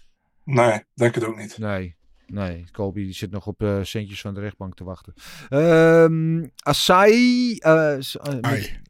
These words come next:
Speaker 2: Asai nul zeventig. Wat is spannender, Rico versus Plasibat of Jones versus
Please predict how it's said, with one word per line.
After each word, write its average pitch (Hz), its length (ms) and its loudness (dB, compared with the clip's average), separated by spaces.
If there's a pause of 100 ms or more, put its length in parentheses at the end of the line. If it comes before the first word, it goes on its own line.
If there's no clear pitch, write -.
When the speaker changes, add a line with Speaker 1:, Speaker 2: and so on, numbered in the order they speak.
(140)
Speaker 2:
Asai 170 640 0
nul 151 220 0
zeventig. 170 560 0 (380)
Wat 160 240 2
is 170 100 0
spannender, 175 520 6
Rico 156 260 2
versus 131 260 -2
Plasibat 170 560 2
of 147 100 -6
Jones 156 320 4
versus 135 280 -6